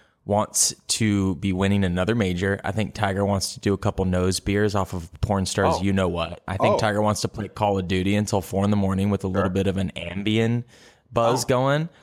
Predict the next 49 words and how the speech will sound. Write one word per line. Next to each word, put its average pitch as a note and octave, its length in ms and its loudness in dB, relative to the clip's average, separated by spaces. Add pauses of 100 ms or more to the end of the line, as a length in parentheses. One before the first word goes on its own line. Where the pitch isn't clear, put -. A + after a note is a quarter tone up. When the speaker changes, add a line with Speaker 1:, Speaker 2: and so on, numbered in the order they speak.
(240)
Speaker 2:
Sure. G#2 100 -8
Speaker 1:
I A2 80 2
don't D#3 120 0
think D#3 180 0
Tiger B2+ 300 0
gives G#2+ 200 -4
two - 160 -4
shits. G#2 460 0
He C3 180 -2
wants B2+ 240 0
to - 60 -4
come G#2+ 240 0
back G2 320 -2 (120)
firing G#2 360 0
on F#2+ 160 -2
all F#2 100 -6
cylinders, A2+ 600 -2
as G#2 340 0
do F#2+ 160 -4
I. F#2 340 -6 (300)
I, A2+ 180 2 (180)
I'm, C#3 160 -2 (120)
uh, B2 200 2
until D3 580 0
Tiger A2+ 360 0
does F#2+ 320 -2
die, F2 540 -4 (120)
I'm G2+ 140 -2
still G#2 300 0
holding G2 200 0
out F#2 160 -2
hope F#2+ 200 -2
that G2 100 -6
he G2+ 80 -4
wins F#2+ 240 0
another F#2+ 240 0
major, F2+ 540 -8
okay? G#2 420 -2
<laughs> - 0 -
So - 160 2
if A2 200 -2
the G#2+ 100 0
guy's A2+ 360 2
breathing, G#2 760 0
then G2 120 0
he's F#2+ 300 0
got F#2+ 160 0
a G2 40 -2
chance. - 600 -8